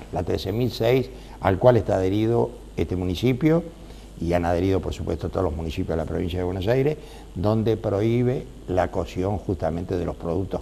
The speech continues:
congelados. Y te venden un pancito, que es un pancito, un pedazo de masa,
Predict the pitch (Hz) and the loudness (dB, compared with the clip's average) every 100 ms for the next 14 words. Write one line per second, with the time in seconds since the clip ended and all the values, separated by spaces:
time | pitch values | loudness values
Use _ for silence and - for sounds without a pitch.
0 | - 104 95 - 87 71 67 - - - | -2 -2 -2 -2 -4 -4 -6 -10 -16 -18
1 | - - - - 135 170 165 135 123 123 | -18 -18 -8 0 4 4 4 4 2 4
2 | 120 123 170 170 175 170 - - 87 78 | 4 4 2 2 0 -2 -6 -6 -8 -4
3 | 82 78 90 85 78 80 76 85 90 - | -4 -2 -6 -4 -4 -4 -6 0 0 0
4 | 87 104 101 - 170 | 0 2 2 0 -2